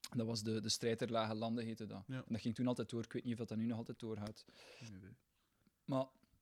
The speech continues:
Speaker 1: normaal was dat de winnaar die daar naartoe moest.
Speaker 2: Hmm.
Speaker 1: Eh, maar, eh, in ons geval was dat dan steek nummer eight.
Speaker 2: Hmm.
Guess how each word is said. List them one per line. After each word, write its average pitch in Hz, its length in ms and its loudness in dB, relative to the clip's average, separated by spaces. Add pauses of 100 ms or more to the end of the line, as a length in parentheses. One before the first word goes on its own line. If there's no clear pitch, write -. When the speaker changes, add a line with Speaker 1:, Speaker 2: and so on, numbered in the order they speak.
(600)
Speaker 1:
normaal 113 360 6
was 135 140 8
dat 135 120 4
de 117 100 4
winnaar 135 320 8
die 139 120 4
daar 123 140 8
naartoe 113 320 -2
moest. 107 340 -4
Speaker 2:
Hmm. 123 260 -6 (260)
Speaker 1:
Eh, 104 520 0
maar, 107 280 0 (720)
eh, 107 460 -6
in 110 180 2
ons 123 300 2
geval 123 560 2
was 110 120 -2
dat 107 100 -4
dan 110 120 -2
steek - 240 -2
nummer 107 260 2
eight. 123 460 0
Speaker 2:
Hmm. 110 280 -8